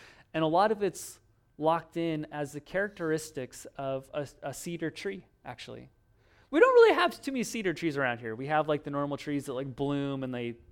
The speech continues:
you know, they turn all orange and, and beautiful rusty colors and they get their leaves back. But in Oregon, it's like green pine needles and cedar leaves all the time. Piles of snow, it's still green.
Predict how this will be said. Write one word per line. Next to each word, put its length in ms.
you 120
know, 140
they 140
turn 220
all 200
orange 400
and, 320
and 200
beautiful 480
rusty 340
colors 420
and 80
they 80
get 240
their 100
leaves 260
back. 240
But 80
in 80
Oregon, 540
it's 200
like 300
green 500
pine 440
needles 600
and 160
cedar 340
leaves 540
all 340
the 120
time. 480
Piles 360
of 120
snow, 520
it's 180
still 420
green. 540